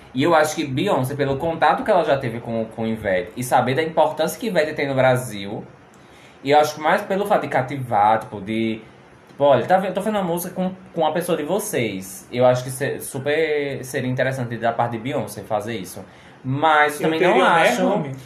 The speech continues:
Speaker 1: mas eu também não acho que seja tão fácil.
Speaker 2: Não,
Speaker 1: Porque existe
Speaker 2: fácil,
Speaker 1: mu-, por trás
Speaker 2: já é
Speaker 1: não existe
Speaker 2: difícil fazer qualquer coisa com Beyoncé,
Speaker 1: porque
Speaker 2: né,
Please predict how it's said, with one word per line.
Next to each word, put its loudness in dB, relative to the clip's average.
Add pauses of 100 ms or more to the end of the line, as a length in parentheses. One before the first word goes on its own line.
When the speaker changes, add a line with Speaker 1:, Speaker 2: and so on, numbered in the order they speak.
(140)
Speaker 1:
mas 4
eu -2
também -2
não 2
acho 0
que -12
seja -6
tão -4
fácil. -4 (380)
Speaker 2:
Não, 0
Speaker 1:
Porque 2
existe 4
Speaker 2:
fácil, 4 (100)
Speaker 1:
mu-, 0
por 4
trás 6
Speaker 2:
já 6
é 6
Speaker 1:
não 4
existe 4
Speaker 2:
difícil 0
fazer 2
qualquer 2
coisa 0
com -4
Beyoncé, 4
Speaker 1:
porque 2
Speaker 2:
né, 6